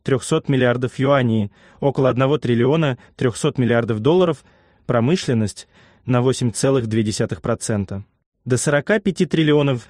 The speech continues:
девяносто миллиардов юаней, семи триллионов девяносто миллиардов долларов, сфера услуг — тоже на восемь целых две десятых процента, до шестидесяти триллионов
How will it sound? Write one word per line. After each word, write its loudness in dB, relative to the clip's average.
девяносто 0
миллиардов 0
юаней, 0
семи 0
триллионов 0
девяносто -2
миллиардов 0
долларов, 0
сфера -2
услуг — -2
тоже 0
на 0
восемь 0
целых 0
две 0
десятых -2
процента, -4
до 0
шестидесяти -2
триллионов 0